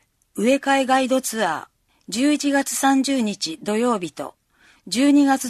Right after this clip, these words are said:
一日日曜日、いずれも午前十一時四十五分から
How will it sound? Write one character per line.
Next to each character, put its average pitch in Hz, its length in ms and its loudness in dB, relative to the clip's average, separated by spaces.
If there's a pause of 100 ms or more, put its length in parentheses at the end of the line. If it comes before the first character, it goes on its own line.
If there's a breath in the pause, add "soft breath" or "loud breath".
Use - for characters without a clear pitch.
(160)
一 240 100 -4
日 220 300 -8
日 202 340 -4
曜 254 200 0
日、 151 220 -10 (640 soft breath)
い 202 100 -6
ず 254 180 -2
れ 269 100 4
も 240 320 0
午 277 160 2
前 220 280 -2
十 277 240 0
一 277 200 -2
時 214 140 -4
四 254 240 4
十 190 160 -4
五 240 140 -2
分 208 240 -4
か 156 180 -12
ら 135 180 -10